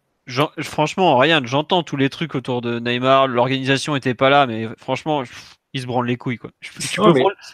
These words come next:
Speaker 1: non, mais... sérieusement, tu
Speaker 2: Mais,
Speaker 1: peux
Speaker 2: mais
Speaker 1: prendre dans tous les sens. Enfin, le mec, il se, attends, je vais te citer une action. Il se fait dribbler par Mané dans la surface, là, le fameux highlight.
Speaker 2: Mhm.
Speaker 1: Il se fasse dribbler, je m'en fous. Techniquement, c'est un piètre défenseur. Il est à trois mètres, il le regarde, il marche, quoi. Mais t'es là, mais,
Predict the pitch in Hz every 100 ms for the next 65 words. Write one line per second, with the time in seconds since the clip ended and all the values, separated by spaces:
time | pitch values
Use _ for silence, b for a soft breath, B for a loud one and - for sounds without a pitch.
0 | - 190 185 165 - 151 156 160 117 _
1 | 170 160 147 180 147 180 151 - 240 214
2 | 208 233 - - - 107 - B B B
3 | B B B - - 175 208 - 165 -
4 | - 151 139 151 170 - - 185 202 226
5 | 214 - 143 139 - 175 202 196 196 220
6 | 139 139 170 202 180 135 - 135 - 170
7 | 147 135 123 - 131 131 135 170 175 -
8 | B B - 123 135 147 - 202 180 190
9 | 226 170 151 135 - 147 120 - 147 160
10 | 165 180 - 123 127 175 165 151 147 156
11 | 143 160 131 b b b _ - 170 170
12 | 151 190 180 190 - 135 135 135 156 147
13 | 127 123 - - 151 _ _ _ 127 123
14 | 160 180 156 107